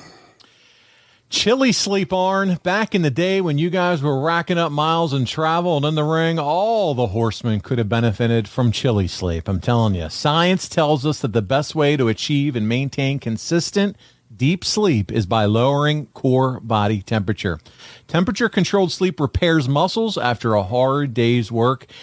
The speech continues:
and improves cognitive function so you're always ready to start your day feeling sharp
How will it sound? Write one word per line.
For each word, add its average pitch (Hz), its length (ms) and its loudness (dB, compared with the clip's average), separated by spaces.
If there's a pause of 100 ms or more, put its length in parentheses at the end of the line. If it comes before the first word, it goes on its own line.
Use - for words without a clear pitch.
(220)
and 117 100 2
improves 120 460 0
cognitive 160 560 0
function 170 500 0
so 131 140 0
you're 113 160 2
always 156 500 2
ready 147 280 2
to 101 100 0
start 127 300 0
your 139 140 0
day 139 300 2
feeling 110 380 0
sharp 131 500 -2